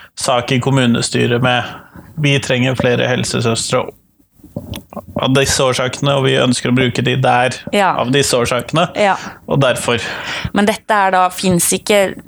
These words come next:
Speaker 2: samlet i et sentralt register, så det er liksom ikke,
Speaker 1: Det er en
Speaker 2: eh,
Speaker 1: større jobb.
Speaker 2: Det er en litt større jobb, som jeg har tenkt at vi skal gjøre. Vi må bare få litt penger, eh, til det først.
Speaker 1: Ja, for det krever jo tid og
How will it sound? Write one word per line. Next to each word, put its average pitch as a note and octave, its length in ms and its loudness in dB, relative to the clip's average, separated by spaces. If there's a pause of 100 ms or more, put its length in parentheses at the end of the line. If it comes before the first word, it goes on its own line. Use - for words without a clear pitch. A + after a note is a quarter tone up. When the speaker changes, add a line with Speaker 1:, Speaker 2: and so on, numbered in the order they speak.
(280)
Speaker 2:
samlet D#3+ 560 2
i F3 40 4
et E3 140 2
sentralt E3 560 0
register, F3+ 560 0
så - 160 0
det F3+ 100 2
er F3+ 140 2
liksom F#3 240 0
ikke, E3 480 2 (720)
Speaker 1:
Det - 60 -6
er E3+ 160 2
en C#3+ 80 0
Speaker 2:
eh, - 80 -4
Speaker 1:
større C3 240 4
jobb. F3 200 2 (320)
Speaker 2:
Det C4+ 80 2
er C#4 120 4
en C#4 100 4
litt G#3 140 0
større - 340 0
jobb, A#2 220 -2 (1400)
som G#3+ 260 2
jeg B3+ 140 4
har C4+ 100 2
tenkt G3+ 280 2
at F#3 100 0
vi F#3 100 4
skal F#3+ 220 0
gjøre. F3+ 320 2 (340)
Vi F#3+ 200 0
må F#3 140 2
bare F3 140 2
få F#3 160 -2
litt D3+ 280 -4
penger, - 420 -2
eh, - 260 -2
til - 140 -4
det - 80 -4
først. - 500 -6 (520)
Speaker 1:
Ja, E3+ 140 2
for E3+ 120 -2
det D#3+ 100 0
krever C3+ 240 4
jo C#3+ 80 2
tid B2+ 360 2
og B2 200 2